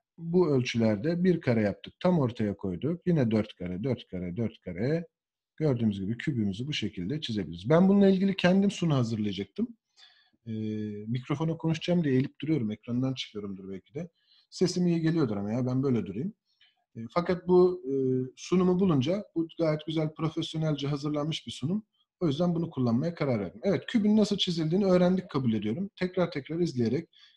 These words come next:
kendiniz çizmeden bunu öğrenemezsiniz. Onu söyleyeyim. Mutlaka kendiniz de çizmelisiniz. Evet, devam edelim.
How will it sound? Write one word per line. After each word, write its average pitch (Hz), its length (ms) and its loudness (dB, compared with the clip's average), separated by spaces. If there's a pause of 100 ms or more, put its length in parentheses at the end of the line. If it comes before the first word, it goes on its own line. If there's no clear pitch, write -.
kendiniz 180 440 4
çizmeden 196 540 4
bunu 190 180 4
öğrenemezsiniz. 147 540 2
Onu 160 120 -2
söyleyeyim. 135 320 0
Mutlaka 175 400 -4
kendiniz 131 480 0
de 185 180 -2 (340)
çizmelisiniz. 135 760 -2 (1600)
Evet, 240 300 4
devam 240 300 8
edelim. 170 400 4